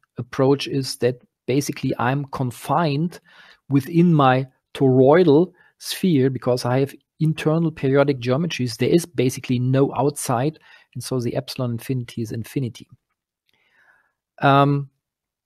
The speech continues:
as I said, one can mathematically show that this lattice sum on the left-hand side can be made equal to the potential summation when I include this dipole term.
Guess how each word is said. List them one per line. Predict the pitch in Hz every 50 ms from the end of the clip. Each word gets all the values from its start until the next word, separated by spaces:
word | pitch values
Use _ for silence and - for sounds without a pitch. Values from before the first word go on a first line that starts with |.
| _ _ _ _ _ _ _ _ _ _ _ - - -
as | - 127
I | 139 139
said, | 135 - 170 180 175 - - _ _ _ _ _ _ _
one | - 139 127 147
can | - - 165 175 185 196 214 - - - -
mathematically | 143 143 139 - 143 147 151 151 - 160 - 147 135
show | 131 - - - 170 151 139 139
that | 135 131 123 117 -
this | - 127 - - - - _ - _ - - _ _ _ _ _ _ _ _ _ _ _ _ _ _ _ _ -
lattice | 135 127 151 - - 143 -
sum | - - - 143 151 147
on | 131 135
the | 123 123
left-hand | 120 135 156 156 - - - 131 127
side | - - 131 117 127 135 -
can | - 139 139 135
be | 131 127
made | 127 127 127 131 131 - _ -
equal | 165 175 165 - - 135 131 151 160 - - - - - _ _
to | - -
the | 123 123
potential | - - 135 135 - 147 151 143 - 127
summation | - - 131 123 120 120 135 135 - 160 151 147 151 - _ - - _ _ _
when | - 127 151 165 - -
I | - 127 127 131 135 139 135 _ _ _ _ _ _ _ _ _ _ _ _ _ -
include | 151 143 135 - - - 175 175 170
this | - - 135 113 -
dipole | 117 117 117 131 160 - - - 110 101
term. | - - 110 104 117 151 202 214